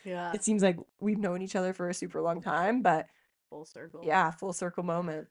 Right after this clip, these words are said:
Speaker 1: What, what do you think, if you could pick, like, moving forward, your dream position would be? Like, whether it's at Fox or your brand, or, like, what's the dream position?
Speaker 2: Well, I still, like, I love working with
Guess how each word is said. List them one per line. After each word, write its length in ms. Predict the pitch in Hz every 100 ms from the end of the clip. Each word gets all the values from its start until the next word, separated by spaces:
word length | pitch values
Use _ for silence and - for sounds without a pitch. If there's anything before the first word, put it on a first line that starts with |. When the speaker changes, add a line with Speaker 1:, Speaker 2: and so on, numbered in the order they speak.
| _
Speaker 1:
What, 360 | 208 226 233 -
what 180 | 214 208
do 60 | 226
you 100 | 214
think, 380 | - 190 185 175
if 120 | 185 -
you 160 | 190 185
could 200 | - 180
pick, 440 | - 175 165 -
like, 340 | 160 156 160 - -
moving 360 | 180 180 170 170
forward, 420 | - 165 165 165
your 100 | 151
dream 720 | 156 - 160 165 165 165 165
position 680 | 165 165 156 151 - 147 151
would 180 | 156 165
be? 240 | 147 135
Like, 220 | 135 160
whether 240 | 160 156 147
it's 140 | 160
at 160 | - -
Fox 500 | 202 196 185 185 -
or 100 | 160 165
your 180 | 180 185
brand, 500 | 175 175 175 175 170
or, 60 | 139
like, 120 | 165
what's 300 | 190 190 202
the 140 | - 202
dream 640 | 165 170 170 165 165 165
position? 560 | - 160 139 139 - 220
Speaker 2:
Well, 160 | 220
I 140 | 165 269
still, 380 | - 277 277 277
like, 180 | 254 -
I 220 | 240 254
love 720 | 240 220 214 208 214 214 220
working 460 | 220 214 208 208 208
with 440 | 208 196 196 202